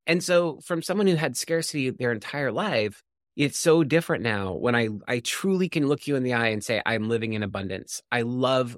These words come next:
who I am and what I'm up to and what I do." And therefore, I'm making very different choices because I'm coming from abundance. I'm saying, "What will serve the world best?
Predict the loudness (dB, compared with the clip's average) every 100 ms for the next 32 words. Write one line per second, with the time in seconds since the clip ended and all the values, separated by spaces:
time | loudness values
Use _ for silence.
0 | -4 0 2 2 0 -2 -4 -4 -4 -2
1 | -4 -6 -6 -6 -6 -6 2 4 4 2
2 | -4 _ _ _ _ -6 -2 -2 -2 -2
3 | 0 -2 -4 -6 -6 -6 -8 -6 -6 -6
4 | -6 -4 -2 -2 -4 -6 -8 -8 -4 -4
5 | -4 -2 0 0 -2 -4 -6 -8 -10 -10
6 | -4 -2 -2 -2 -2 0 0 0 -2 -2
7 | -2 -2 -4 -2 2 2 2 -2 -8 -8
8 | -14